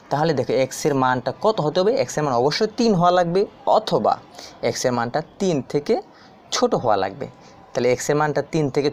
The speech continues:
ছোট মানে মাইনাসের বিভিন্ন মান হবে। এক্সের মান যদি মাইনাসের বিভিন্ন মান হয়, তাহলে এখানে আমরা থ্রি থেকে মাইনাসের মানগুলো যদি এক্সের, উম,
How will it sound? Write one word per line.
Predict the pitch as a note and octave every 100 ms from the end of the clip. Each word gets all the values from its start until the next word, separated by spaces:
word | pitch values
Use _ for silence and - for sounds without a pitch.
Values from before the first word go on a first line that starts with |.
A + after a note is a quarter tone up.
| -
ছোট | F3 D3+
মানে | C3 A2+
মাইনাসের | A#2 B2 B2+ B2
বিভিন্ন | C3+ F#3+ F3
মান | C#3 G#2+
হবে। | G2+ G2 - - B2+
এক্সের | - C#3+
মান | C#3+ C#3
যদি | B2+
মাইনাসের | B2+ C3 - B2
বিভিন্ন | B2+ D#3 D#3+
মান | D#3+ D3
হয়, | F#3 - - -
তাহলে | B2+ B2+ A2+
এখানে | B2+ B2+
আমরা | B2 - -
থ্রি | C#3+ C#3
থেকে | D3+ F3 F#3 - - - A#2+
মাইনাসের | A#2 B2+ C3 C3+
মানগুলো | C#3 C3+ B2 B2+
যদি | B2+ B2+
এক্সের, | B2 - C#3+ - - -
উম, | C3+